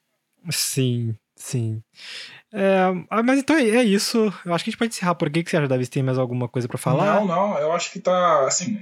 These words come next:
Speaker 2: é só cre-, só ref-, reforçar que a gente não comentou nem dez por cento do que é o livro, do que são os
Speaker 1: São
Speaker 2: livros,
Speaker 1: quatro
Speaker 2: né?
Speaker 1: livros, né?
Speaker 2: Vocês devem ler Amiga Genial, porque é bom pra caramba, cara. E, e, e assim,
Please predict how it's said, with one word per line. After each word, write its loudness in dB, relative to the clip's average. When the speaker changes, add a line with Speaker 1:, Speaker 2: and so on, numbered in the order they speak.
Speaker 2:
é -6
só 2
cre-, -4
só 2
ref-, -6
reforçar -2
que -2
a 0
gente -2
não -4
comentou 2
nem -2
dez -2
por -12
cento -6
do -10
que -2
é 4
o -2
livro, -6
do -6
que -4
são 0
os 0
Speaker 1:
São -4
Speaker 2:
livros, -2
Speaker 1:
quatro 0
Speaker 2:
né? -2
Speaker 1:
livros, -4
né? -6
Speaker 2:
Vocês 0
devem 4
ler 4
Amiga 2
Genial, 2
porque 0
é 4
bom -2
pra 0
caramba, 0
cara. -4
E, 0
e, 0
e 4
assim, 0